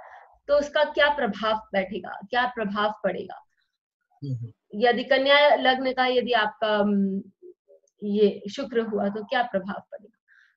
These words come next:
Speaker 1: दीपक जी, मैंने जितनी रीडिंग करी है, जितना मेरा, अ, मेरा पर्सनल अनुभव रहा है, मनुष्य को हर प्रकार की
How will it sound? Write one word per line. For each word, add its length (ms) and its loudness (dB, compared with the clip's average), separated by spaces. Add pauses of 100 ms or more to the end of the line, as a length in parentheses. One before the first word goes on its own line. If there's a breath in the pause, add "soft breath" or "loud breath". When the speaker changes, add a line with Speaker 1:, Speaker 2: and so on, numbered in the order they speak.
(160)
Speaker 1:
दीपक 320 2
जी, 100 -6
मैंने 400 0
जितनी 340 -8
रीडिंग 360 -2
करी 240 0
है, 120 -2
जितना 320 -2
मेरा, 460 2
अ, 400 -2
मेरा 440 0 (140)
पर्सनल 520 -4
अनुभव 480 -4
रहा 280 -6
है, 200 -6 (1400)
मनुष्य 380 4
को 160 -2
हर 340 2
प्रकार 460 2
की 320 -12